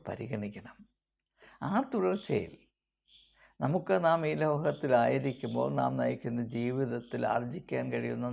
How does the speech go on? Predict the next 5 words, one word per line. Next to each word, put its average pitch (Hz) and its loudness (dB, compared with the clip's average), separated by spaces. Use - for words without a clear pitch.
നന്മ 147 0
ആ - 0
തുടർച്ചയായ 151 6
ജീവിതത്തിൻ്റെ 120 -2
വെളിച്ചമായിരിക്കും 123 0